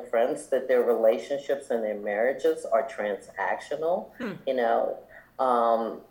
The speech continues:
Speaker 1: so yeah, you have to be a certain way. You have to have a certain, so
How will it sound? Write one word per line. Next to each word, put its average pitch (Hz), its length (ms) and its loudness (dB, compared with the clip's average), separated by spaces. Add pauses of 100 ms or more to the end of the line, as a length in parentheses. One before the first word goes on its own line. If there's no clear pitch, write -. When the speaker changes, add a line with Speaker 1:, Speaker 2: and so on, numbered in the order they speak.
(100)
Speaker 1:
so 131 300 6
yeah, 123 500 4
you 135 100 -2
have 131 320 0
to 113 200 -4 (100)
be 139 240 -4
a 135 80 4
certain 120 560 -2 (100)
way. 117 380 4
You 120 140 -4
have 120 360 2
to 127 140 4 (120)
have 131 220 4
a 139 80 2
certain, 120 440 0
so 123 200 6